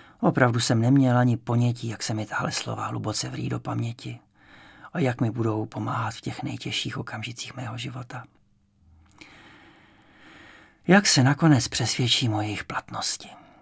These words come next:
Tatínek za mnou přišel do mého pokoje, právě když jsem se zabral do čtení, ani jsem ho neslyšel přicházet. Posadil se do křesla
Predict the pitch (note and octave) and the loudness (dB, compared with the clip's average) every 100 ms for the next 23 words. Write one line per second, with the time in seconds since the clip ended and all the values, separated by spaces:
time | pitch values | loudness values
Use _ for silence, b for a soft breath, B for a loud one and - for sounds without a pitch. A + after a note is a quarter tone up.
0 | b b b b b b b b _ _ | b b b b b b b b _ _
1 | _ _ _ - - F#3 D#3 B2 C3+ C#3+ | _ _ _ -20 -4 4 6 6 4 4
2 | - B2+ - C#3+ B2+ B2+ G#2+ - - A#2 | 2 -2 2 4 4 4 2 -4 -2 0
3 | A#2+ B2 B2 - - - - A#2+ A#2 A#2+ | 2 0 -4 -14 -20 -14 -2 0 2 0
4 | A2 - A#2 A2 G#2+ A2+ G#2+ A2 - A#2+ | -2 -2 -2 0 -2 -2 -2 -6 -6 -2
5 | A#2 A#2 A#2 A#2+ - - - G#2 G#2 G2 | 2 2 -2 -8 -14 -12 -8 -6 -6 -6
6 | A2 - A2+ - - A2+ G#2+ - - B | -4 -4 -2 -4 -6 -4 -4 -6 -12 B
7 | B B B B - A#2+ A#2+ A#2 - G2+ | B B B B -4 0 2 2 0 -6
8 | - A2+ - A#2 A2 A2+ | -4 -2 0 0 0 -2